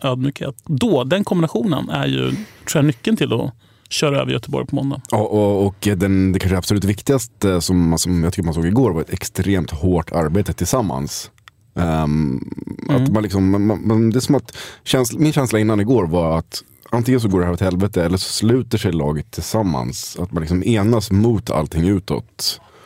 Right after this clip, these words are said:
Speaker 2: Eh, och liksom bara jävlar anamma. Nu ska vi fan visa att vi fortfarande är jävligt duktiga fotbollsspelare.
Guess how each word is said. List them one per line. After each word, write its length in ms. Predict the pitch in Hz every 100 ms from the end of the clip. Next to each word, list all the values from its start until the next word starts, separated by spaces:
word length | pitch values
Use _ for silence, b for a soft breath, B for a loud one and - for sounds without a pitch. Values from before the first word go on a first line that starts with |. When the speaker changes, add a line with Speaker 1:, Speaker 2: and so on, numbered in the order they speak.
| B B
Speaker 2:
Eh, 180 | 87 87
och 160 | 87 80
liksom 320 | 82 92 87
bara 160 | 90
jävlar 380 | 85 92 87 82
anamma. 440 | 82 104 104 71 69
Nu 140 | 85
ska 160 | 82 92
vi 60 |
fan 180 | 85 85
visa 360 | 80 73 - 87
att 140 | -
vi 200 | 76 87
fortfarande 400 | 80 80 69 69
är 40 | 71
jävligt 380 | 69 80 67 71
duktiga 300 | - 71 71
fotbollsspelare. 720 | - - 82 - 85 60 53